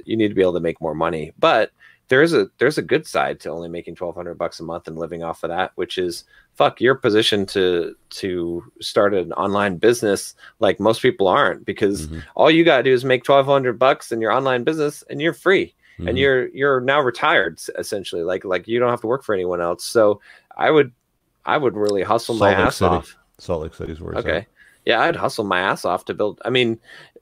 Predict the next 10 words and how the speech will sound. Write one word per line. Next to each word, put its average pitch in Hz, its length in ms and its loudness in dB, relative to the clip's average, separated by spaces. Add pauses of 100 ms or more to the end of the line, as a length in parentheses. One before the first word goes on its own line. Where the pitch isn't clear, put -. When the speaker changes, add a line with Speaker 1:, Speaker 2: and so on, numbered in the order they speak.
(180)
Speaker 1:
honestly, 160 420 2
like, 123 540 2 (280)
if 127 220 0
you 170 240 0
hustle 139 260 0
your 113 120 0
ass 98 260 0
for - 160 -2
a 98 60 0
year, 110 420 -4